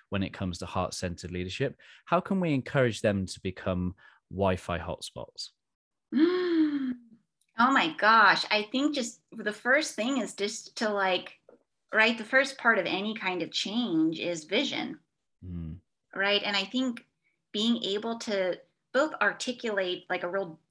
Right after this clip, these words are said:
Speaker 2: kind of generic but cool vision, that that's something that's possible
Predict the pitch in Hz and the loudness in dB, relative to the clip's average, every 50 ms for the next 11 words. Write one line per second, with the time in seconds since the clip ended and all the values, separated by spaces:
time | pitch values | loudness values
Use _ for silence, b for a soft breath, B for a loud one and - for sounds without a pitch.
0 | - - - - 202 190 180 170 - 175 165 165 156 147 147 175 190 190 - - | -16 -12 -8 -6 -4 -4 -4 -4 -2 0 0 0 0 2 2 2 2 0 0 -4
1 | 170 - - - - 185 180 180 175 185 202 214 220 - _ _ 170 160 165 165 | -6 -6 -6 -6 -4 -2 0 0 0 -2 -4 -4 -6 -10 _ _ -6 -2 -2 -2
2 | 165 165 185 226 277 302 311 - - - 170 - - - - 190 190 190 - 190 | 0 -2 -2 -2 0 0 0 2 2 2 2 2 0 -2 -2 -2 -2 -4 -6 -6
3 | 175 170 170 - _ - 135 127 - - 208 214 254 320 403 440 427 | -6 -6 -8 -12 _ -10 -8 -8 -8 -8 -6 -4 -2 -2 -2 -2 -4